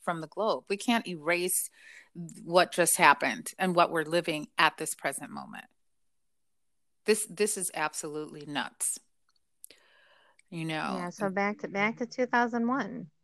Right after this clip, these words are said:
Speaker 2: I mean, if we go back and we, we could take it back, let's just say. So when the House passed it, Senate passed, and, you know, President signed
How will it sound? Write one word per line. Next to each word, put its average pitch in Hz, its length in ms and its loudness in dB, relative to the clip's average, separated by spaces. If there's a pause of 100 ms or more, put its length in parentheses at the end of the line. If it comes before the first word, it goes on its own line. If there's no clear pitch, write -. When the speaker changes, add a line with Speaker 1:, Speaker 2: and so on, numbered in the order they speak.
(100)
Speaker 2:
I 190 80 -2
mean, 190 200 -2
if 185 160 -4
we 180 100 -4
go 220 180 0
back 175 400 0
and 175 120 -10
we, 170 180 -8 (220)
we 170 100 -8
could - 160 -14
take 160 220 -4
it 165 80 -10
back, - 300 -10
let's - 200 -12
just - 220 -18
say. - 120 -8 (720)
So 170 240 2
when 170 160 0
the 165 140 0
House 175 320 0
passed 165 420 -6
it, 160 240 -4 (100)
Senate 156 300 -8
passed, 160 360 -6
and, 156 300 -12
you 170 120 -14
know, 156 220 -10 (320)
President 165 380 -6
signed 160 440 -6